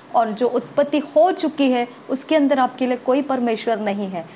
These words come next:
कभी उत्पत्ति किए हुए बातों के ऊपर आपका भरोसे का टेक नहीं लेना है। अब हम उसको देखेंगे कि परमेश्वर ने भजन संहिता में ऐसा लिखा है, वचन ऐसा लिखा है कि, अ, जो परमेश्वर है उस,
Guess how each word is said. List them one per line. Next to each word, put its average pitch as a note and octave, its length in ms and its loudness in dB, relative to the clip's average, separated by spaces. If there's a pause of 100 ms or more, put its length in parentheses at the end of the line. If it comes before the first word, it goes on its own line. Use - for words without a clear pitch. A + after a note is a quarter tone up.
(180)
कभी C4 360 2
उत्पत्ति C4+ 560 -2
किए B3+ 240 0
हुए B3 200 2
बातों G#3+ 380 -2
के A#3 120 -2
ऊपर A3+ 240 -2
आपका A3 380 -2
भरोसे G#3+ 440 -4
का A#3+ 140 -2
टेक A#3+ 500 -2
नहीं G3+ 280 -4
लेना E3 280 -2
है। E3+ 360 -12 (1400)
अब B3 120 0
हम C4 200 2
उसको D4 360 0
देखेंगे B3 560 0
कि C#4+ 180 -2
परमेश्वर C#4+ 640 0
ने C#4 120 2
भजन B3+ 360 0
संहिता B3+ 380 -2
में A#3 140 -2
ऐसा A#3+ 440 0
लिखा A3+ 340 -4
है, A3+ 260 -2 (340)
वचन A3+ 320 0
ऐसा A3+ 300 0
लिखा A3+ 280 -4
है G#3 220 -2 (380)
कि, D4+ 160 2
अ, - 40 -2 (500)
जो A#3 240 0 (160)
परमेश्वर C4+ 560 0
है A#3 220 -4
उस, C4 340 -6